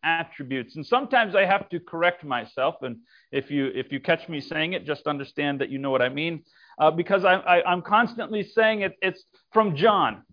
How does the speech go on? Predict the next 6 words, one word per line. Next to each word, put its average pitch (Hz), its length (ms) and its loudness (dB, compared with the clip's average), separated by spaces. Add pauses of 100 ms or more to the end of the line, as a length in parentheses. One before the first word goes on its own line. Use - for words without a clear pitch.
It's 180 200 -2
not 214 320 2
from 202 200 -6
John. 180 460 4 (640)
John 247 280 6
just 196 220 2